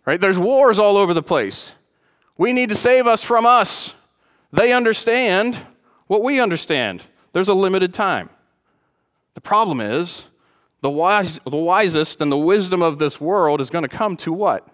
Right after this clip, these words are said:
To nothing. It, it's, it's not going to work because they're not going through the Lord where the real power is.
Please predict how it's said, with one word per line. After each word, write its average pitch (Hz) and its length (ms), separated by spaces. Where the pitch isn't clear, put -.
To - 100
nothing. 139 480
It, 151 220
it's, 143 140
it's 165 200
not 196 260
going 220 260
to 185 80
work 190 400
because 175 280
they're 170 120
not 185 220
going 185 320
through 143 580
the 139 100
Lord 104 300
where 117 120
the 120 100
real 120 240
power 107 400
is. - 280